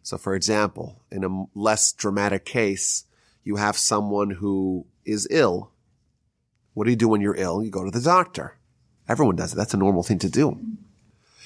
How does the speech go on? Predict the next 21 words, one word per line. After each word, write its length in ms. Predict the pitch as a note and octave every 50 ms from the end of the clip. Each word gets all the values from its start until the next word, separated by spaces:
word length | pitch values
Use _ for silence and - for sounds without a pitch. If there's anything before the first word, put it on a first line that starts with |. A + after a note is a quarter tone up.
| - - _
Can't 300 | - B2 A#2 D3 F3 G3
we 120 | A3 G#3+
say 260 | E3 - - D#3 D#3+
that 200 | F3 F#3 D3 A2
God 280 | - G#2+ F2+ G2+ C3+ C3+
made 220 | D3+ E3+ F#3+ G3+
you 240 | E3+ F3+ G#3+ G#3+ G#3
ill 400 | G#3 A3 A#3 B3 C4 C#4+ - _ _ _ _ _ _ _ _ _ _ - _
and 120 | D3 D3+
that 140 | D3 C#3+ C3+
going 300 | C3 D3 E3+ F3 F3 E3+
to 80 | - D3+
the 100 | D#3 C#3
doctor 320 | A2+ B2+ A#2+ C#3 - D#3+
is 60 | C#3+
not 120 | D3 C#3+ -
gonna 140 | D3+ C3+
help 240 | B2+ C3+ C#3 C#3 -
you 160 | D#3 D3+ C#3
at 240 | - G#2+ A#2 C3 C3 _
all? 520 | - G2 F#2 E2+ F#2+ A2 C#3+ F#3 G#3+ F#3+